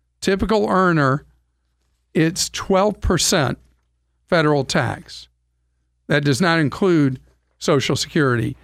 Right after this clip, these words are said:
As your income level moves up, it moves up in many different brackets to as high as thirty-seven percent.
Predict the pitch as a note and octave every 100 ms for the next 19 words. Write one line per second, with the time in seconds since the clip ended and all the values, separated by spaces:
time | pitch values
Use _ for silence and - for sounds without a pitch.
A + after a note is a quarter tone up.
0 | _ - C#3+ B2 D3 D#3 F3 F3 F#3+ D#3
1 | C#3 - D#3+ D3 C#3 C#3+ C#3+ B2+ G#3+ G#3
2 | D#3+ - _ _ _ _ - D#3+ D#3+ E3+
3 | C#3 F3+ D#3 - D3 C3+ C#3 D#3 G#3 G3
4 | D#3+ D3+ D3 - D3+ D#3 D#3+ C#3 - -
5 | D#3 C3 A#2 - F#3+ D#3+ C#3 C3+ _ _
6 | _ - - - E3+ E3 C3+ - E3+ G3
7 | F#3+ G3+ - A#3+ A#3+